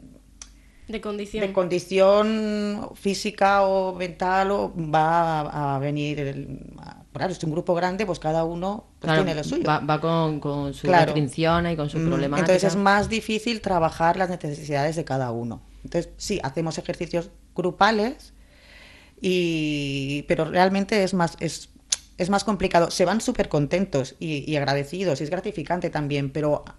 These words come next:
Speaker 2: a mí particularmente no me gusta tanto como las sesiones particulares.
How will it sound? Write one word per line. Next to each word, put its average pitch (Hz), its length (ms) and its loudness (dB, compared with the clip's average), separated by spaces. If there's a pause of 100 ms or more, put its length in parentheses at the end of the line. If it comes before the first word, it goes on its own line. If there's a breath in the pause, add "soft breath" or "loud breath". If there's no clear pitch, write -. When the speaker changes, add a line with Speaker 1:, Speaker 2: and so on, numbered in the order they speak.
(200)
Speaker 2:
a 156 100 0
mí 196 120 2
particularmente 180 1080 0 (120)
no 160 240 -2
me 160 100 -2
gusta 151 240 -2
tanto 160 280 -2
como 143 200 -2
las 139 120 -2
sesiones 139 380 -2
particulares. 131 580 -8